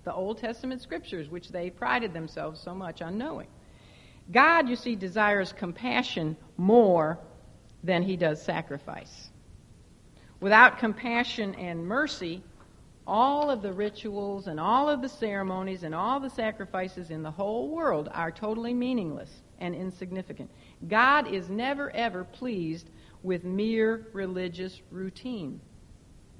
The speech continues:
He is not pleased with, you know, us going to church and just going through some kind of a ritual routine every Sunday. That does not please him at all. He's never pleased with that kind of thing apart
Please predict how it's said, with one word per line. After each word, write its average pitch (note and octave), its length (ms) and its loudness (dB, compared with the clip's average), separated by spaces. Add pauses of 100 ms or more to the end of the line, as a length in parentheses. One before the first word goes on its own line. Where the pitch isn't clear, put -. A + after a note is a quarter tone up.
(680)
He G3+ 120 -6
is F#3 100 -6
not G3+ 320 -8
pleased A3 360 -8
with, E3+ 200 -10
you F#3 100 -10
know, E3+ 120 -8
us F3+ 200 -6
going A3 220 -6
to A3+ 80 -8
church G3 400 -10
and F3 100 -10
just F3 200 -14
going F#3+ 240 -10
through F#3 180 -12
some F3 220 -12
kind E3+ 200 -10
of F3 60 -12
a F3 80 -8
ritual F3 540 -10
routine G3 500 -8
every E3 300 -10
Sunday. B3 340 -6
That G#3 220 -6
does A3+ 180 -4
not C#4 320 -4
please C#4 420 -8
him A#3+ 300 -6
at B3+ 160 -8
all. F4 500 -4 (600)
He's G#3+ 180 -4
never D#4+ 380 0
pleased F#3 320 -6
with E3 140 -8
that E3 200 -6
kind E3 160 -8
of D3+ 120 -8
thing E3+ 260 -6
apart G3 720 0